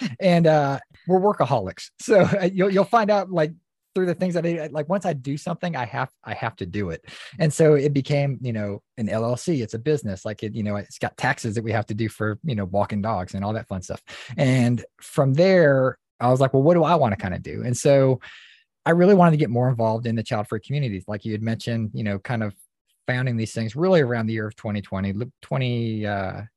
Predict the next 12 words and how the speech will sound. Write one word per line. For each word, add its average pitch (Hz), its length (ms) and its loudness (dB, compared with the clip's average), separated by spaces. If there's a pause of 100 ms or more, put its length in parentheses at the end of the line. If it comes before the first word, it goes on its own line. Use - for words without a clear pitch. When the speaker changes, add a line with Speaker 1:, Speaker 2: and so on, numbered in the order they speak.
(180)
Speaker 2:
nineteen, 107 340 -2
twenty 110 240 -2
eighteen, 104 300 -2
even 104 160 -2
before 104 280 -4
then, 104 200 -2
but 113 160 -4 (240)
not 175 180 4
really 160 220 2
getting 135 400 2
involved 113 540 -2
until 123 680 -4